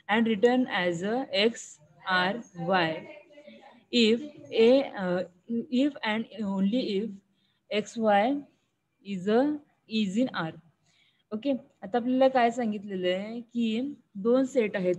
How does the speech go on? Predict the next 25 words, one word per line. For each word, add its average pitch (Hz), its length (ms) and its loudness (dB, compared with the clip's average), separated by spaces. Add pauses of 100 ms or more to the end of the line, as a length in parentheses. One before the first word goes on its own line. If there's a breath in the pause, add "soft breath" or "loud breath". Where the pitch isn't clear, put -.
A 220 380 -6
आणि 220 540 -4
B. 170 120 0 (680 loud breath)
ओके, 262 200 -8 (380 soft breath)
आणि 202 160 -4
R 220 300 0
काय 247 220 -2
सांगितलेलं 208 440 -4
आहे? 196 320 0
R 190 40 0
be 196 160 2
a 254 120 6 (200)
relation 208 520 0
from 208 460 2
A 175 140 0 (120)
to 240 180 2 (420)
B 165 140 4 (840 soft breath)
is 233 140 6
always 262 640 6 (240)
set 233 500 4
of 208 340 6
A 190 200 0 (100)
cross 170 340 4
B. 151 120 -4 (480 soft breath)
A 202 100 -2